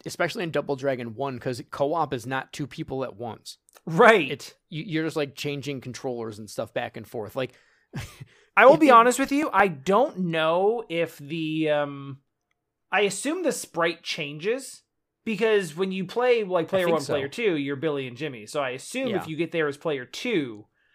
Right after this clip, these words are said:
Speaker 2: the end boss is Billy instead of Jimmy. By the way, Billy is the one in blue and Jimmy is the one in red, except when they're not.
Speaker 1: <laughs>
Speaker 2: Double Dragon has the absolute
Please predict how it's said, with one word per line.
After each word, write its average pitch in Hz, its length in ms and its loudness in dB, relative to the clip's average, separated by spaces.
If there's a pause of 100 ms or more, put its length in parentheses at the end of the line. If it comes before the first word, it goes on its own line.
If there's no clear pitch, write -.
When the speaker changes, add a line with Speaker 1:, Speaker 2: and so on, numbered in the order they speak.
(200)
Speaker 2:
the 175 200 0
end 170 160 2
boss 151 280 2
is 120 140 -12
Billy 120 480 -6 (680)
instead 160 340 -4
of 120 200 -10 (160)
Jimmy. 123 300 -10 (200)
By 240 140 8
the 240 80 6
way, 156 200 4 (240)
Billy 233 420 4
is 214 160 -2
the 208 80 4
one 202 180 4
in 180 140 -2
blue 175 500 -2
and 165 200 -6
Jimmy 165 320 -6
is 156 140 -8
the 160 60 -6
one 156 200 -2
in 143 120 -6
red, 139 360 -4
except 165 420 -4
when 160 240 -4
they're 143 120 -4
not. 117 260 -8 (580)
Speaker 1:
<laughs> - 1000 -16 (220)
Speaker 2:
Double 196 220 4
Dragon 202 480 2
has 151 540 -2
the 151 200 -6 (120)
absolute 175 720 -2